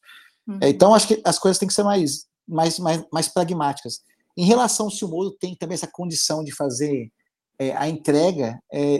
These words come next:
Speaker 2: eu gosto de falar que a eleição tem muito da questão conjuntural. Assim, a gente tem que lembrar que não existe pessoa menos carismática e menos eloquente que Fernando Henrique Cardoso, que ganhou duas vezes do Lula em primeiro turno.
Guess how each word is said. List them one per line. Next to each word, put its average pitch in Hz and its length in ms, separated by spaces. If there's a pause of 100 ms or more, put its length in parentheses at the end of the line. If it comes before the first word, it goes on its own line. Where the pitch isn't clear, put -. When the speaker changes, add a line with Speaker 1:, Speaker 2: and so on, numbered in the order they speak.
Speaker 2:
eu 156 80
gosto 190 320
de - 40
falar 165 280
que 180 140
a 175 40
eleição 175 380
tem 180 100
muito 180 180
da 180 80
questão 170 240
conjuntural. 170 800 (720)
Assim, 143 160
a - 20
gente 185 140
tem 226 80
que 220 80
lembrar 147 360
que - 100
não 151 120
existe 190 380
pessoa 190 640
menos 185 600
carismática 165 1080 (380)
e 156 80
menos 180 340
eloquente 185 680
que 185 80
Fernando 170 240
Henrique 156 180
Cardoso, 151 480
que 131 80
ganhou 156 200
duas 165 280
vezes 156 240
do 151 80
Lula 156 280
em 156 100
primeiro 160 280
turno. 135 400